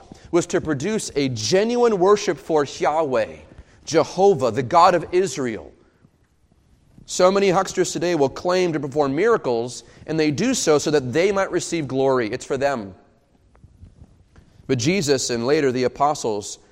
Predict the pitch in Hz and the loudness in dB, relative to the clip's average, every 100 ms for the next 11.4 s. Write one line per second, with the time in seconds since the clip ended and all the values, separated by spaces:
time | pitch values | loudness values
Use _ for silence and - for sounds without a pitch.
0 | _ _ - 131 143 131 127 123 160 151 | _ _ -10 -4 0 0 -2 -4 -2 0
1 | 147 135 120 120 117 143 139 120 110 - | 0 -2 -4 -4 0 0 0 -2 -4 -8
2 | - - 120 123 156 165 165 143 117 131 | -16 -16 -10 -4 -4 -4 -6 -8 -6 -2
3 | 143 143 - 113 107 101 120 147 143 - | 0 0 -4 -6 -8 -6 -6 -6 -10 -18
4 | 87 - _ _ _ _ _ _ _ _ | -20 -20 _ _ _ _ _ _ _ _
5 | _ _ - 113 165 170 202 202 202 170 | _ _ -16 -6 2 4 6 4 -2 -4
6 | 139 - 135 117 101 117 110 92 78 - | -4 -6 -8 -10 -8 -4 -4 -6 -12 -20
7 | _ _ _ 180 285 277 117 73 65 - | _ _ _ 4 6 6 4 -6 -16 -20
8 | - - _ _ _ _ _ 160 185 185 | -20 -20 _ _ _ _ _ -4 0 2
9 | 180 240 226 185 127 127 196 233 202 240 | 4 4 4 0 0 -2 0 0 2 2
10 | 202 208 233 - 208 190 185 147 143 113 | 0 -2 -4 -4 -6 -4 -4 -2 -2 -4
11 | 82 73 - | -8 -14 -20